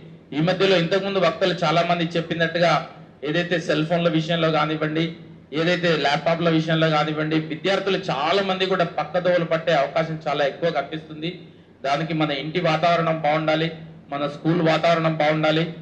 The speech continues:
ఇలాంటి ట్రస్ట్ వాళ్ళు చాలా మంది పెద్దలు, ఎందుకంటే మనకు చాలా విదేశాల నుంచి మాట్లాడిన వక్తలు, వివిధ ఆర్గనైజేషన్‌లో పనిచేసిన చాలా మంది ఇక్కడ పెద్దలు మీ అందరితోటి ఇంటరాక్షన్ చేయడం జరిగింది, ఇక్కడ ఉండే ట్రస్ట్ కోఆర్డినేటర్స్.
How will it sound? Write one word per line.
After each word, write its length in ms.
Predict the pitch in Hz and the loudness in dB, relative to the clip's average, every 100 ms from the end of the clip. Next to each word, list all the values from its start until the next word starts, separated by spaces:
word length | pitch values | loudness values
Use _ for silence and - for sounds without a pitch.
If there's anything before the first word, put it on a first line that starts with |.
| - - - - | -18 -20 -18 -4
ఇలాంటి 360 | 147 180 196 | 0 2 0
ట్రస్ట్ 380 | 180 180 160 - | 0 0 0 0
వాళ్ళు 240 | 196 180 165 170 | 2 4 2 0
చాలా 160 | 147 175 | 2 2
మంది 240 | 185 180 | 0 -2
పెద్దలు, 400 | 165 160 180 175 | -2 -2 2 2
ఎందుకంటే 600 | 160 160 170 180 180 - - - 143 | 0 -2 0 2 0 -6 -20 -14 -8
మనకు 280 | 151 151 | -6 -2
చాలా 160 | 165 175 | 0 2
విదేశాల 500 | 160 151 180 180 190 | 2 0 0 2 0
నుంచి 300 | 185 180 175 | 0 -4 -4
మాట్లాడిన 480 | 160 156 170 170 160 | -2 -2 0 0 0
వక్తలు, 600 | 143 139 - 165 180 190 - - - - | -2 -4 0 0 0 -2 -10 -20 -20 -4
వివిధ 240 | 156 190 | 0 4
ఆర్గనైజేషన్‌లో 920 | 185 147 147 175 190 196 185 190 185 | 2 2 0 2 2 2 2 2 2
పనిచేసిన 480 | 175 165 170 165 165 | 2 2 2 0 0
చాలా 280 | 156 151 160 | 0 2 2
మంది 200 | 165 160 | 2 0
ఇక్కడ 260 | 156 151 151 | -2 -4 -4
పెద్దలు 300 | 131 175 165 | 0 0 2
మీ 180 | 156 | 2
అందరితోటి 500 | 147 143 165 165 160 | 0 0 0 0 0
ఇంటరాక్షన్ 560 | 143 - 156 156 147 156 | -2 0 -2 -2 -10 -6
చేయడం 200 | 143 143 | -4 -2
జరిగింది, 340 | 143 143 139 | -4 -4 -6
ఇక్కడ 160 | 135 139 127 - - - - | -4 0 0 -2 -18 -20 -16
ఉండే 160 | 143 156 | -6 -4
ట్రస్ట్ 340 | 143 135 - | -2 -4 -4
కోఆర్డినేటర్స్. 680 | 160 143 151 160 156 139 - | -2 0 0 0 0 -2 -4